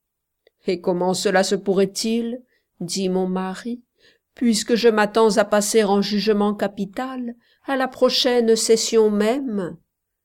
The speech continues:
Si, dis-je, cela se peut fort bien, quand je t'aurai dit que j'ai été condamné à mort il y a trois sessions,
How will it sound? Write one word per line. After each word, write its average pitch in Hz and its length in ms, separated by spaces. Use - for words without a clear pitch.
Si, - 460
dis-je, 175 600
cela 285 420
se 247 160
peut 240 220
fort 214 280
bien, 202 360
quand 285 160
je 233 140
t'aurai 220 360
dit 202 240
que 220 140
j'ai 220 180
été 214 240
condamné 214 520
à 196 120
mort 208 440
il 208 200
y 202 100
a 196 60
trois 202 300
sessions, 214 580